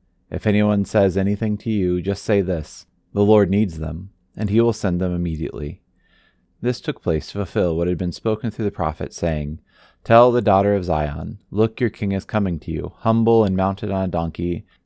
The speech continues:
and on a colt, the foal of a donkey.'" The disciples went and did as Jesus had directed them. They brought the donkey and the colt and put their cloaks on them, and he sat on them. A very large crowd spread their cloaks on the road, and others cut branches from the trees and spread them on the road.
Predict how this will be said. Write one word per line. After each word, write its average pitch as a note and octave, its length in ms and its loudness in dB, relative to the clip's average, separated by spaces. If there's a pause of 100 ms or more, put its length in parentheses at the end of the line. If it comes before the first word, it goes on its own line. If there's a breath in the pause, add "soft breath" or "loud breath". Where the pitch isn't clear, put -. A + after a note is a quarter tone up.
and G#2 140 2
on G#2+ 80 4
a G#2 80 0
colt, G#2 380 -4 (240)
the F2+ 100 -8
foal F#2 380 2
of D2+ 100 -4
a D#2 60 -6
donkey.'" D#2 500 -8 (640)
The G#2 80 -2
disciples G2+ 500 2
went F#2+ 180 2
and F2 120 -2
did F#2 240 4
as F2+ 120 2
Jesus F2 280 -2
had F2 100 -6
directed F#2+ 400 2
them. D#2+ 300 -4 (320)
They G#2+ 100 0
brought G2+ 280 6
the A2 80 0
donkey G#2 400 4
and G#2 120 2
the G2+ 60 -2
colt F#2+ 300 2
and F#2+ 100 -4
put A2+ 160 -2
their A2+ 120 0
cloaks B2+ 400 -2
on D#2 180 -4
them, D#2+ 200 -6 (340 soft breath)
and G2+ 120 -4
he F#2+ 100 -2
sat A2 300 4
on D#2+ 140 2
them. E2 260 -6 (360)
A G2+ 120 -2
very B2 260 2
large G2+ 400 0
crowd E2+ 460 0
spread F#2+ 300 0
their G2 120 0
cloaks F#2 380 -4
on E2+ 80 -4
the E2+ 100 -2
road, F2 300 0
and G2 100 -2
others G2+ 280 0
cut - 240 -4
branches G#2+ 420 -2
from G2 100 -6
the F2 100 -4
trees G2 400 0
and E2 140 -6
spread A#2 280 0
them D#2+ 140 -2
on D#2 120 -6
the D#2 80 -4
road. D#2 340 -6